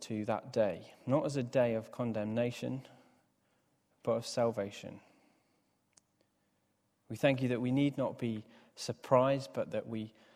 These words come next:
are already ready if our faith is in Jesus. And we pray that with your help and with one another's help, we would not become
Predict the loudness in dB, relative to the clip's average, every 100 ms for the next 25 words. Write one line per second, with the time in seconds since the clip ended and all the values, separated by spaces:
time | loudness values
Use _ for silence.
0 | _ _ 6 8 10 8 4 2 0 2
1 | 2 2 -6 -10 -16 -14 -8 -6 -2 -2
2 | -4 -10 -8 -10 -6 -4 -4 -4 -8 -12
3 | -14 -20 _ _ _ _ _ _ _ _
4 | -6 -4 -4 6 8 8 4 -4 -18 -20
5 | -20 -20 _ _ 0 0 2 -2 0 0
6 | 2 2 2 -2 -14 -20 -20 _ _ _
7 | _ _ _ _ _ -4 -2 -2 0 0
8 | 2 0 -2 -8 -8 -10 -6 -6 -4 -4
9 | -2 -2 -2 -8 -6 -6